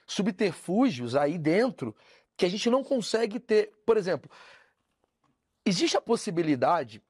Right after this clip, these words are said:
de eu ter aplicativos aí dentro que me dão, é, químicas que eu consigo aqui fora, por exemplo, orgasmo. Eu tenho um orgasmo aqui e nada substitui até hoje o orgasmo,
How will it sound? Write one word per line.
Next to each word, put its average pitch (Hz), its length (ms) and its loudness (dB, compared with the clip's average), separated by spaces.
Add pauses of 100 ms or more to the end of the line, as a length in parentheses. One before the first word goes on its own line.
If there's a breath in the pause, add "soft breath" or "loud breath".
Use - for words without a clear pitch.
(520)
de 127 400 -2 (520)
eu 160 160 0
ter 175 220 -2
aplicativos 175 1040 -4
aí 143 120 -2
dentro 127 480 -6
que - 160 -6
me 165 140 -4
dão, 127 400 0 (840 soft breath)
é, 123 880 2 (640)
químicas 180 800 -4 (100)
que - 80 -4
eu 135 60 0
consigo 135 440 -4
aqui 123 220 -6
fora, 135 360 -2
por 139 140 -4
exemplo, 117 320 -4
orgasmo. 104 800 -2
Eu - 100 -6
tenho 170 180 -8
um 175 80 0
orgasmo 156 540 -2
aqui 165 400 -6 (320 loud breath)
e 165 80 -2
nada 202 360 -2
substitui 170 540 -6
até 170 180 -2
hoje 147 280 -2
o 151 60 -2
orgasmo, 117 460 -4